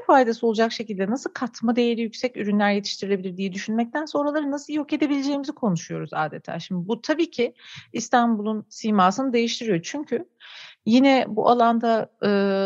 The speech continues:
Osman Cemal Kaygı'nın yazdıklarına baktığımızda görüyoruz. İstanbulluların hakikaten bir tür eğlenme kültürüymüş. Bostanlara, meyve bahçelerine gitmek, buralarda oturup taze taze yiyip içmek. Yani bakın günlerce, e,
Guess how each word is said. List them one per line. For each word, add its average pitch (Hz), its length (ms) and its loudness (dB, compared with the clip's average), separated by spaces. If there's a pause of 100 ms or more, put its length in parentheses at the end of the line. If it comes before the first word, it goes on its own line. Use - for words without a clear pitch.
(120)
Osman 208 300 2
Cemal 196 280 0
Kaygı'nın 202 360 0
yazdıklarına 202 520 2
baktığımızda 208 480 0
görüyoruz. 277 400 -2
İstanbulluların 285 680 0
hakikaten 294 640 -2 (320)
bir 285 240 4
tür - 200 2
eğlenme 254 520 4
kültürüymüş. 262 920 -2 (240)
Bostanlara, 202 880 6
meyve 190 320 2
bahçelerine 175 560 0
gitmek, 170 420 -4
buralarda 190 400 6
oturup 185 420 -6
taze 190 320 4
taze 202 360 0
yiyip 170 300 0
içmek. 160 340 -4
Yani 165 160 2
bakın 180 320 2
günlerce, 202 920 4 (420)
e, 180 320 6